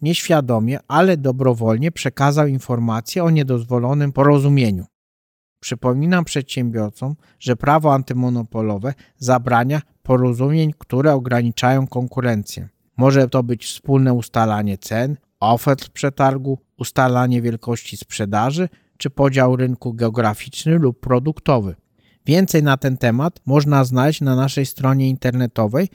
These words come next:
konkurencja uokik gov p l.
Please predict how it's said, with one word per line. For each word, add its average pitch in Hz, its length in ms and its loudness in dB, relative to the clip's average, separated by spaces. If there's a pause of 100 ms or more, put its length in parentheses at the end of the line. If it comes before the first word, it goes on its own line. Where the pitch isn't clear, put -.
(160)
konkurencja 147 880 2 (180)
uokik - 640 2 (140)
gov 147 300 2 (220)
p 117 180 2
l. 90 200 -8